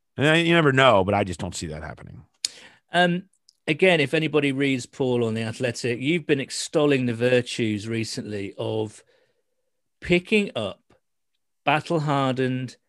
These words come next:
Speaker 2: experienced offensive li-, everyone wants offensive linemen. Everyone has pegged Penei Sewell in the draft already,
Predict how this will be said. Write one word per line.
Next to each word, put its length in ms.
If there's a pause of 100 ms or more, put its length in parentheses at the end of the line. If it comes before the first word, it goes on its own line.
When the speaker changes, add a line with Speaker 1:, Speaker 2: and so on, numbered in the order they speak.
(140)
Speaker 2:
experienced 1200 (720)
offensive 640
li-, 120 (100)
everyone 720
wants 480
offensive 520
linemen. 480 (360)
Everyone 460
has 120
pegged 420
Penei 300
Sewell 320
in 80
the 60
draft 380
already, 760